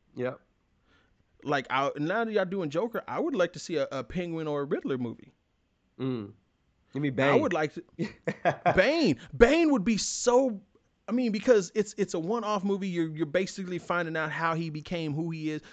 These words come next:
Speaker 2: It's an origin story, but it's not a, a story that goes with it, it, it's a, no Batman, no Superman, no, no
Speaker 1: Mm-hmm.
Speaker 2: other characters or heroes. It's just him in South America being, becoming Bane.
Speaker 1: Yeah.
Speaker 2: That would be a good story.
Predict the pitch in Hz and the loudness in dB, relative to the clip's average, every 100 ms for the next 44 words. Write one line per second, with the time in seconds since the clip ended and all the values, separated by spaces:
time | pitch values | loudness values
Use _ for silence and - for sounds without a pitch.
0 | - 170 143 - 185 226 202 170 180 170 | -6 -4 -2 0 2 2 2 -2 -2 -2
1 | 160 139 139 131 147 170 160 _ _ _ | 0 -2 -4 -4 -4 -4 -6 _ _ _
2 | - 139 139 143 - 175 170 143 147 151 | -8 -8 -4 -6 -4 -2 0 0 0 0
3 | 143 160 - 170 - 160 147 143 135 - | -2 -6 -8 -10 -4 -4 -4 -6 -8 -14
4 | _ _ _ _ _ 151 160 - 185 202 | _ _ _ _ _ 2 2 4 2 2
5 | 208 214 208 165 - - 190 170 165 147 | 0 -2 -2 -4 -6 -8 -10 -4 0 0
6 | 147 180 220 226 214 110 - - 202 190 | 2 4 6 6 2 -8 -14 -2 0 0
7 | - 196 185 190 160 170 202 151 143 143 | 0 -4 -4 -6 -6 -6 -4 -2 -2 -6
8 | 160 - 196 202 185 170 156 147 170 165 | -6 -6 -6 -4 -4 -6 -8 -6 -6 -6
9 | 156 156 147 143 139 139 139 131 131 143 | -4 -4 -4 -4 -6 -6 -4 -6 -8 -10
10 | 135 165 143 123 127 101 - _ _ _ | -8 -6 -6 -6 -8 -10 -18 _ _ _
11 | _ - 131 110 - _ _ _ _ _ | _ -2 2 2 0 _ _ _ _ _
12 | _ 127 170 175 185 160 147 160 156 147 | _ -6 -4 -2 -4 -6 -8 -12 -8 -8
13 | 127 123 143 139 - - 143 135 117 113 | -8 -6 -2 -2 -4 -10 -8 -6 -8 -12